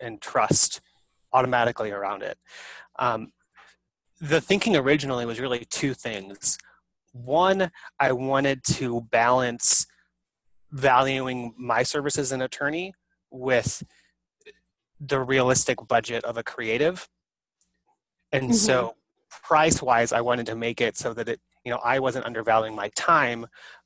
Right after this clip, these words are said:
Speaker 1: but I was also not pricing out my target market. And
Speaker 2: That's
Speaker 1: then
Speaker 2: smart.
Speaker 1: the second component to it was that a, a lot of attorneys and, you know, b-, business owners in general are, are trying to create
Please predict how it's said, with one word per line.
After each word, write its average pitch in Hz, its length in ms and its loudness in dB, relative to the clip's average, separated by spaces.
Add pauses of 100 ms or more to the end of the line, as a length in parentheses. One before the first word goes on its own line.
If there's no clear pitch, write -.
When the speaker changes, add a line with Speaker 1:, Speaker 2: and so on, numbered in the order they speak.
Speaker 1:
but 123 140 4
I 117 140 4
was 117 160 -6
also 120 300 0
not 110 220 -6
pricing 113 440 -2
out 110 140 -2
my 104 120 -6
target 104 340 -10
market. - 380 -12 (1000)
And 135 160 0
Speaker 2:
That's 220 220 4
Speaker 1:
then 127 220 6
Speaker 2:
smart. 170 360 -4 (360)
Speaker 1:
the 143 120 0
second 196 420 4
component 135 500 -4
to 127 160 -8
it 120 120 -6
was 120 220 0
that 117 260 -2
a, 123 220 -4 (180)
a 139 80 4
lot 151 280 4
of 139 140 0 (300)
attorneys 139 440 -4
and, 123 200 -8 (280)
you 131 60 -8
know, 110 160 -8 (420)
b-, 147 80 -10 (140)
business 143 360 -2
owners 123 240 -6
in 117 140 -10
general 120 460 -2
are, 117 100 -12 (360)
are 131 60 -6
trying 180 380 2
to 147 60 0
create 131 560 -2